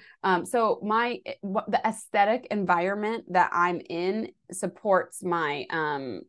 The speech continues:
supports my productivity. So I remember, um, I have some Facebook posts from, like, a long time ago where, like, "Oh, I'm resisting doing this recording thing that I'm supposed to do, but here I am scrubbing the baseboards," or whatever. And it's because my physical environment also,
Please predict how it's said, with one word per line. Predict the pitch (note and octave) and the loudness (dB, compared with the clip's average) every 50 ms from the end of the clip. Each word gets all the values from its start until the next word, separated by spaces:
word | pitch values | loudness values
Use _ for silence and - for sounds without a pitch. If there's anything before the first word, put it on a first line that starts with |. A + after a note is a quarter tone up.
| _ - | _ -8
supports | - G#3+ F#3 - A3 G3+ F#3+ F#3+ | -6 -6 0 2 4 4 4 2
my | F#3+ F3+ E3+ | 0 -2 -2
productivity. | E3+ F3+ E3 D#3 C#3+ - - F3 D3+ D3 B2+ A2 F2+ - | 0 -2 -2 -2 -4 -4 -4 -4 -4 -2 -4 -6 -8 -8
So | - - F#3+ F3 E3+ E3 E3+ - - - - - - | -4 0 2 4 4 2 2 -2 -8 -20 -10 -2 2
I | E3+ F3+ | 2 4
remember, | F#3 F#3 F#3+ F#3+ F#3+ G3 G3+ G3+ G3 G3 F#3+ F#3 F#3 F3+ E3+ - - | 4 6 4 4 4 2 0 0 2 2 4 6 6 4 4 2 2
um, | F3+ F3 F3 E3 D#3+ D#3+ - | 2 4 4 2 0 -2 -2
I | - | -2
have | F#3 G3 G3+ F#3+ F#3+ | 0 2 2 0 0
some | F#3+ G#3+ F#3+ F#3 | 0 0 -2 -2
Facebook | F#3 F#3 F3+ F3+ F3+ G3 F#3 F#3+ - | 0 0 -2 -2 -2 -4 -6 -2 0
posts | G#3 F3+ F3+ F#3 F#3 | 2 2 2 2 0
from, | - F3+ E3+ | -4 -2 -2
like, | E3 D#3 - | -2 -2 0
a | D#3+ | 0
long | D#3 D#3+ D#3 E3 E3+ | 2 2 2 2 2
time | - F#3 E3+ E3 E3 | 0 -2 -2 0 -2
ago | E3 D#3 F3 E3+ E3+ | 0 0 2 2 4
where, | D#3+ D#3 D3+ | 4 2 2
like, | D3 C#3 C3 C3 - - | 2 2 0 0 0 2
"Oh, | C#4 C#4 C4+ | 4 6 6
I'm | A3+ A3+ A3+ G3 | 4 4 2 2
resisting | F#3+ F#3 F#3 E3+ F#3 A3 A#3 - - A3+ G3+ F#3+ F#3+ | 2 0 0 0 0 -2 -2 -2 -4 -2 0 0 2
doing | F3+ F#3 F#3 F3 F3+ E3+ | 2 4 4 4 4 2
this | F3 F3 F3+ - | 0 0 -2 -2
recording | D#3+ E3 D#3 - - F#3+ F3 E3 D#3 C3+ D#3 E3 | -4 -4 -4 -2 2 2 2 2 2 -2 -4 -4
thing | - E3+ D#3 D3 | -4 -4 -4 -2
that | D3 D3+ D3+ | -2 -2 -2
I'm | D3 D3+ E3 | 0 -2 -4
supposed | - - F3 E3+ E3+ E3 | -4 0 0 0 0 0
to | - E3+ | -4 -6
do, | E3 E3+ F3 F#3+ A3+ B3+ - - - - _ - | -2 0 0 0 0 -2 -4 -10 -20 -8 _ 4
but | G#3 F#3+ | 4 4
here | F#3+ F#3 A#3 A3+ G#3 | 4 4 4 4 4
I | F#3+ F#3 F3+ | 4 4 2
am | F3+ F3 F3 E3+ | 2 0 -2 -4
scrubbing | - - - F#3 E3+ E3+ F3 E3+ E3 | -4 -2 0 2 2 2 2 0 -2
the | D#3 | -2
baseboards," | D#3 D#3 D3 E3 E3 - _ - D3+ B2+ B2 D#3 F3 D#3+ - | -2 -2 -2 -2 -4 -6 _ -8 -6 -6 -6 -6 -8 -8 -8
or | B2+ D#3+ E3 | -6 -4 -4
whatever. | D3+ D3 D#3 D3 C#3 C3+ - C#3+ C3 - | -4 -4 -4 -4 -4 -4 -4 -4 -4 -2
And | - F3 F#3+ | -2 0 0
it's | F#3 F#3 - | 0 -2 -4
because | - - F#3 F3+ - A3 B3 A#3 A3 G3+ | -6 -6 -6 -4 0 2 2 2 2 0
my | G#3+ F#3+ F3+ | -2 -2 -2
physical | F3+ - B3 C4+ B3 B3+ C4 C4 A#3+ G#3+ G3+ | -2 0 -2 -2 -2 -2 -2 0 2 2 2
environment | F3+ F3+ F3 F3 E3+ E3 D#3+ D#3+ E3 E3 D#3 D#3 D#3 - - - | 2 0 2 2 2 2 2 2 0 -2 -2 -2 -4 -6 -2 0
also, | - F#3+ G#3 A3 - - G3+ E3+ E3 E3 D#3+ D#3+ | 2 2 2 2 0 0 0 2 2 2 0 -2